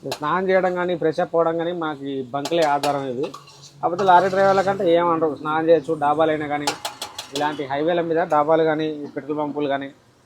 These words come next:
లారీ డ్రైవర్లకైతే ఫుల్ అవైలబుల్ మొత్తం. ఎవరేమనరు, బండి పెట్టుకోవచ్చు పార్కింగ్లో, ఆయిల్ కొట్టుకుంటే ఆయిల్ కొట్టించుకోవచ్చు, ఆ తర్వాత స్నానం చేస్తే స్నానం చేయొచ్చు,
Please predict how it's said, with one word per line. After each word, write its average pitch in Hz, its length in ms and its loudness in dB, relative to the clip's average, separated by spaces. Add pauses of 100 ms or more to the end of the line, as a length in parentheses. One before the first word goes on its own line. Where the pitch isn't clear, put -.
లారీ 139 220 0
డ్రైవర్లకైతే 147 760 0 (380)
ఫుల్ 151 140 0
అవైలబుల్ 143 380 2
మొత్తం. 127 380 -8 (120)
ఎవరేమనరు, 156 500 -2
బండి 147 240 -6
పెట్టుకోవచ్చు 143 480 -4
పార్కింగ్లో, 139 460 -4
ఆయిల్ 131 260 -2
కొట్టుకుంటే 131 320 -10
ఆయిల్ 135 180 -4
కొట్టించుకోవచ్చు, 131 580 -10 (600)
ఆ 127 80 -20
తర్వాత 131 180 -6
స్నానం 135 300 -8
చేస్తే 135 180 -6
స్నానం 135 300 -10
చేయొచ్చు, 131 280 -6